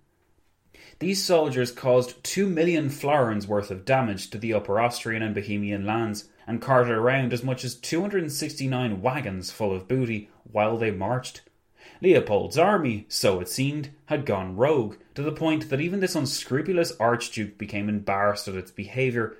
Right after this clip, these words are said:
and he joined it outside Prague in time to watch his cavalry ride off with the limited funds raised for the army that he had gathered. With Prague's militia guarding the bridges into the main portion of the city, and his infantry having no hope of payment,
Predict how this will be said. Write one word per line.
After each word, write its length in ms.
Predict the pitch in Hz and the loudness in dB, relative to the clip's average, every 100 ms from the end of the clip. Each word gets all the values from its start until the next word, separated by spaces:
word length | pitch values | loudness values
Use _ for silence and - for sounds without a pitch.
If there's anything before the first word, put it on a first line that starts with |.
| _ - | _ -8
and 100 | 104 | -4
he 100 | 104 | -2
joined 320 | 107 117 135 | 0 0 2
it 100 | 165 | 2
outside 420 | 151 139 127 117 | 0 0 0 0
Prague 340 | - 120 113 101 | -2 2 2 2
in 160 | 92 | -4
time 480 | 92 160 156 123 - - - | -4 -2 0 0 -4 -16 -10
to 80 | 95 | -4
watch 240 | 104 127 | -4 -2
his 100 | 170 | -6
cavalry 440 | - 151 156 143 98 | 0 0 2 0 -4
ride 420 | 92 98 147 175 | 0 2 4 4
off 300 | 147 104 - | 4 2 -2
with 120 | 107 | -4
the 80 | 101 | -2
limited 380 | 104 98 92 - | -2 -4 -8 -6
funds 480 | 147 131 113 - - | -2 -2 -2 -6 -6
raised 360 | 110 113 156 - | 0 2 0 0
for 120 | 190 | 4
the 120 | 190 | 6
army 420 | 147 120 95 92 95 | 6 4 2 -4 -6
that 160 | 110 | -6
he 260 | - 107 95 | -4 -4 -4
had 200 | 101 95 | -6 -2
gathered. 400 | 98 113 107 95 _ _ _ _ _ _ _ | 0 0 -2 -6 _ _ _ _ _ _ _
With 280 | 160 220 - | 2 2 0
Prague's 360 | - 160 135 123 | 2 2 2 2
militia 400 | 123 123 123 120 | 2 2 2 -2
guarding 440 | 98 104 117 156 | 2 2 2 0
the 80 | 160 | -4
bridges 460 | 131 127 123 143 143 | 2 2 2 0 -2
into 180 | 117 | -2
the 100 | 107 | -2
main 240 | 107 110 101 | -2 -2 -4
portion 420 | - 110 104 101 | -2 -2 -2 -6
of 80 | 92 | -8
the 60 | 98 | -8
city, 400 | - 95 92 - - | -6 -6 -8 -12 -4
and 80 | 113 | -2
his 120 | 110 | 0
infantry 480 | 123 123 123 131 123 | 0 0 -2 -2 0
having 280 | 107 104 | 0 0
no 180 | 101 123 | 0 0
hope 300 | 131 135 135 | 2 0 -2
of 140 | 98 - | -6 -8
payment, 460 | 120 113 110 98 | -4 -2 -4 -6